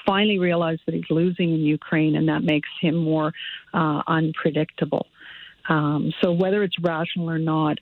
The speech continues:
I, I'm not sure if traditional nuclear deterrence will work, but it's clear that nato allies are continuing to do that.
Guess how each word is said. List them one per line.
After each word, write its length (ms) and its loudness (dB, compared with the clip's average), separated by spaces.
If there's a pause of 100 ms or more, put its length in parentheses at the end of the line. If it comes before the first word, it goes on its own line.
I, 220 0
I'm 260 2
not 220 -2 (160)
sure 280 0
if 160 0 (320)
traditional 500 0
nuclear 460 0
deterrence 600 -2
will 140 0
work, 280 0 (480)
but 160 2
it's 140 -2 (100)
clear 480 2
that 340 0 (240)
nato 300 2
allies 460 0
are 280 -2
continuing 760 0
to 100 0 (100)
do 220 2
that. 340 0